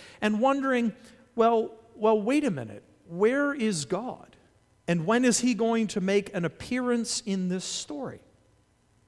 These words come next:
And what's more remarkable yet, brothers and sisters, is that these circumstances don't change as the story develops. Certainly, we're going to be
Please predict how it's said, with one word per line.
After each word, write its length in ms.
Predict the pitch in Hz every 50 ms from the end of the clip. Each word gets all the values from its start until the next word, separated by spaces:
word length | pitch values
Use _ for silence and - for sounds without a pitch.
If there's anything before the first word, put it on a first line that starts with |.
| _ _ _ _ _
And 140 | 190 196
what's 180 | 214 233 226 -
more 300 | 214 202 220 254 277 277
remarkable 720 | 269 254 208 175 175 185 214 233 - 226 180 160 139 127
yet, 260 | 131 143 170 190 202
brothers 340 | - 196 151 139 139 127 -
and 80 | 147 131
sisters, 460 | - - 147 135 - 160 143 123 131
is 220 | 147 139 123 -
that 260 | - 147 147 147 143 - - - - - - - -
these 320 | 139 127 202 240 247 247
circumstances 1120 | - - - - 226 226 226 - 220 190 - - - 165 156 147 135 - 160 143 131 120 117
don't 560 | 110 - - 165 190 214 220 214 - - -
change 840 | - - - - 214 220 247 254 202 135 104 101 113 156 214 226 - - - - - - _ -
as 160 | 160 160 -
the 100 | - 226
story 560 | - - - - - 156 127 127 131 139 135
develops. 680 | 139 160 170 165 214 214 247 247 - - - - - - _ _ _ _ _ _ _ _ _ _ _ _ _ _ _ _
Certainly, 560 | - - - 254 277 285 262 247 240 226 220 -
we're 180 | 190 202 202
going 240 | 180 214 226 233 233
to 100 | - 226
be 220 | 190 208 208 175